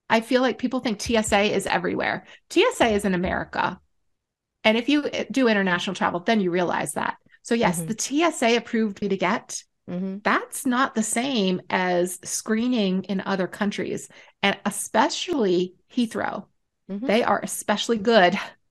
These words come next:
Speaker 1: <laughs> at wanting to look at your liquids bag. I've seen this from a couple people, not, not to call out Heathrow, but that's where they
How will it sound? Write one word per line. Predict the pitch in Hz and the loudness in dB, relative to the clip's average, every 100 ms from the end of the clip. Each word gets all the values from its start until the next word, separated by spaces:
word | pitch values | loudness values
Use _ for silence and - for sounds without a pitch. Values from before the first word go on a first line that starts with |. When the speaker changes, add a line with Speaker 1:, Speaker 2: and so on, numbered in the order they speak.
| _ | _
Speaker 1:
<laughs> | _ - 311 - | _ -14 -12 -2
at | - | 2
wanting | 214 214 233 | 6 6 6
to | 233 | 6
look | 226 240 | 6 6
at | |
your | 196 190 | 4 6
liquids | 208 208 190 - | 6 4 0 4
bag. | 131 160 254 - - _ _ _ | 6 6 4 -2 -12 _ _ _
I've | - 214 214 | 4 4 4
seen | 269 | 2
this | 240 226 | 2 0
from | 208 | -2
a | 190 | 0
couple | 214 220 | -2 0
people, | 240 226 - - | 0 0 0 -2
not, | 208 262 - | 0 0 0
not | 381 480 _ | -2 -2 _
to | 415 | 4
call | 392 330 | 8 8
out | 302 233 | 8 6
Heathrow, | 339 - - | 6 6 2
but | 190 - | 0 2
that's | 196 202 - - - | 2 2 -6 -10 -12
where | 196 180 190 | -2 0 0
they | 190 180 196 | 0 -2 -2